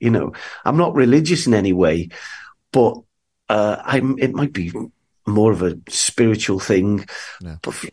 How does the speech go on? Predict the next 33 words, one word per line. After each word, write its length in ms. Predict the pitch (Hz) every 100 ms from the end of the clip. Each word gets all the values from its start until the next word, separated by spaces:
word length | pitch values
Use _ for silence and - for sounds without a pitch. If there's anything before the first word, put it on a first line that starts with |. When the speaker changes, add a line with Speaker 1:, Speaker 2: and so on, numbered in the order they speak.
| - -
Speaker 1:
for 300 | - - 135
me, 280 | 135 175
for 140 | 180 165
example, 400 | 117 151 165 127
for 180 | - 170
all 100 | 185
the 60 |
bad 320 | 120 143 165 147
luck 220 | 143 -
I've 80 | 131
had 180 | 127
in 80 | 120
the 60 | 113
music 400 | 120 165 165 147
industry, 480 | 98 90 - 95 113 - - - _
didn't 220 | - 127 117
get 160 | 113
the 80 | -
big 220 | - 123
hits, 680 | 107 127 123 123 - - - - - - - _ -
didn't, 680 | 131 120 120 113 110 92 90
you 300 | 78 - 113
know, 140 | 82
didn't 220 | 92 117 113
get 140 | 113
the 60 | 98
bits 240 | 131 -
of 60 | 98
luck 280 | 104 117 117
here 320 | 123 117 113
and 180 | 104 110
there. 300 | 113 104 98
Speaker 2:
Mm. 240 | 92 90